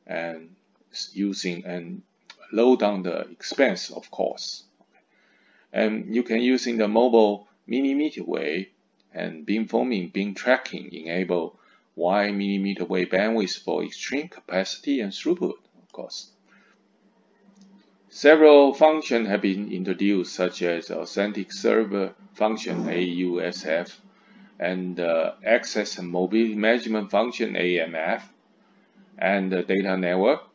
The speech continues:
D N, and, and structured data storage function, U D S F, network exposure function, N E F, network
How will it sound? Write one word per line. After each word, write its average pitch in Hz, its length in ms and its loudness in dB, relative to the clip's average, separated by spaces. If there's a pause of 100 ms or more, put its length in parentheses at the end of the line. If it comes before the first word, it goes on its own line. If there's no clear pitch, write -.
(100)
D 82 260 -4
N, 92 280 -4 (800)
and, 92 360 -4
and 95 200 -2
structured - 540 0
data 104 300 2
storage 98 640 0
function, 131 680 -6
U 104 320 -2
D 92 240 -2
S 92 220 -2
F, 95 220 2 (680)
network 104 460 2
exposure 110 600 2
function, 110 640 -6 (480)
N 92 180 -6
E 90 140 -2
F, 87 360 -2 (580)
network 98 600 0